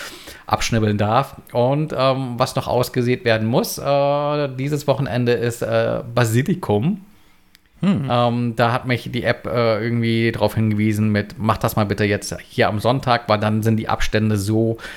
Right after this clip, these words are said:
Speaker 1: dass alles so beisammen wächst, dass du quasi auch gleichzeitig anfangen kannst, äh, zu ernten. Das, äh, fand ich ganz clever. Ich weiß nicht, ob die Abstände so, sogar so gewählt sind, dass die Wachstumsphasen sich so, ähm,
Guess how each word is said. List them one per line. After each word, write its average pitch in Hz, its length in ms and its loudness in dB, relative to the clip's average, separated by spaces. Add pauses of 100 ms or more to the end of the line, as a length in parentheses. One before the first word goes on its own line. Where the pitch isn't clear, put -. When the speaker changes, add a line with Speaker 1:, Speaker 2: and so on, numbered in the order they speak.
(100)
Speaker 1:
dass - 160 0
alles 113 320 0
so 131 160 2
beisammen 123 600 0
wächst, 117 300 0
dass 110 180 0
du 107 480 0 (300)
quasi 104 320 0
auch - 140 -4
gleichzeitig 107 640 0
anfangen 104 440 0
kannst, 101 540 -2
äh, 101 380 0
zu - 120 -4
ernten. 87 460 -2 (1700)
Das, - 260 -2
äh, 101 340 0
fand 101 240 0
ich 95 100 -4
ganz 98 260 -4
clever. 98 220 0
Ich 107 100 -2
weiß 139 140 2
nicht, 160 100 0
ob - 60 -12
die 131 100 -2
Abstände 139 520 0
so, 123 380 -10
sogar 120 240 2
so 117 220 0
gewählt 143 480 0
sind, 139 300 2 (340)
dass - 240 0
die 117 140 2
Wachstumsphasen 120 960 0
sich 117 200 -4
so, 131 520 2
ähm, 120 640 2